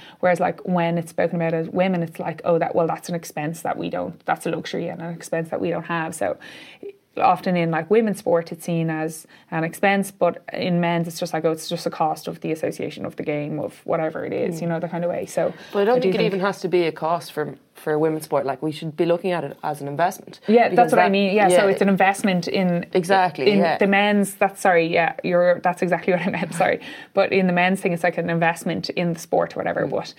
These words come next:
Speaker 1: in the women's, it's like a cost and an
Speaker 2: Yeah.
Speaker 1: expense. Yeah,
Speaker 2: and you can see the direct effects of it. Like, I think L G F A is doing it quite well over the last
Speaker 1: Yeah.
Speaker 2: number of years. Like,
Speaker 1: Yeah.
Speaker 2: you can see,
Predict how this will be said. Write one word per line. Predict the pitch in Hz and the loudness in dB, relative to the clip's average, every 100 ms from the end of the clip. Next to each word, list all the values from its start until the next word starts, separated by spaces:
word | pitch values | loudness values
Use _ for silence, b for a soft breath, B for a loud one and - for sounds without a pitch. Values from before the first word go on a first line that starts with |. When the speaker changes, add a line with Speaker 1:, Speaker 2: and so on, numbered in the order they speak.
| B B | B B
Speaker 1:
in | 175 | -2
the | 170 | 0
women's, | 170 170 175 170 | 0 -2 -2 -6
it's | 170 | -4
like | 185 - | -4 -4
a | - | -6
cost | - - | -4 -6
and | - | -6
an | - | -10
Speaker 2:
Yeah. | - | -10
Speaker 1:
expense. | - 185 143 - | -2 0 0 -2
Yeah, | - - | 0 0
Speaker 2:
and | 196 | 2
you | |
can | 214 | 0
see | 214 226 | -2 0
the | 190 | 2
direct | 170 156 | 2 0
effects | 147 170 165 | -2 -2 0
of | |
it. | 139 | 0
Like, | 143 151 | 0 0
I | |
think | 160 151 - | -4 -4 -2
L | 151 | 0
G | 147 | 0
F | 147 | 0
A | 151 | 0
is | 143 | 0
doing | 147 147 143 | -2 -2 -4
it | 139 | -6
quite | - 139 135 | -2 0 2
well | 156 151 | 2 4
over | 139 139 | 2 0
the | |
last | 139 | 2
Speaker 1:
Yeah. | - - | 2 2
Speaker 2:
number | 143 139 | 0 0
of | |
years. | 143 139 139 | 2 0 2
Like, | 196 | 2
Speaker 1:
Yeah. | 165 | 2
Speaker 2:
you | |
can | 147 147 | -2 -2
see, | 160 151 143 | 0 0 0